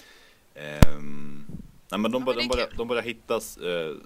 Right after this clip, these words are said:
Speaker 1: sin form och hur de ska spela, känns det ju som. Ehm, jag tror inte att det var en fluk, utan det vi kommer nog se, jag tror vi kommer få se mer av Mouse Sports, så jag tror de kommer bli ett, ett mycket farligare lag. Ehm, ska vi se. Mm.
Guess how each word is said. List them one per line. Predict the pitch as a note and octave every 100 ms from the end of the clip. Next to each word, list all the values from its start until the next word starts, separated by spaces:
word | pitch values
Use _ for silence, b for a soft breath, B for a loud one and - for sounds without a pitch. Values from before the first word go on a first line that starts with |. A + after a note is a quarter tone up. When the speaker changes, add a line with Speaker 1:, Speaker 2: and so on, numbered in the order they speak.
| -
Speaker 1:
sin | - - F#2 E2+
form | - G2+ F#2
och | E2
hur | E2
de | E2+
ska | -
spela, | - F#2+ F#2 F2+ B1+
känns | - D#2 D2+ -
det |
ju | D2
som. | A#1+ G1+ - - - D2
Ehm, | C#2+ C#2+ D2+ D#2+ E2 - -
jag | F2+
tror | G2+
inte | F#2
att | F2+
det |
var | D#2+
en | D#2
fluk, | - F#2+ D2+ -
utan | C#2+ D#2+
det | E2+
vi | D#2
kommer | - E2+
nog | E2+ D#2+
se, | -
jag |
tror | - E2+
vi | D#2+ -
kommer | - F2+
få | E2+
se | -
mer | G2 F2+ C2+
av | C#2
Mouse | C#2+ C#2+
Sports, | - D2+ -
så | D#2+
jag |
tror | D#2 D2
de |
kommer | D#2+
bli | D2+
ett, | D2 - - - - - B B B B B B -
ett | F2
mycket | F2 F2
farligare | - F2+ F2+ E2+ F2
lag. | F2 - - - - - - - B B B B B B B _
Ehm, | D2+ D2+ D2 C#2+ D2 D2 - - -
ska | - C#2+
vi |
se. | - F2 D2+ - - - - - - - - - - - - - - _ -
Mm. | F#2 F#2+ G2 F#2+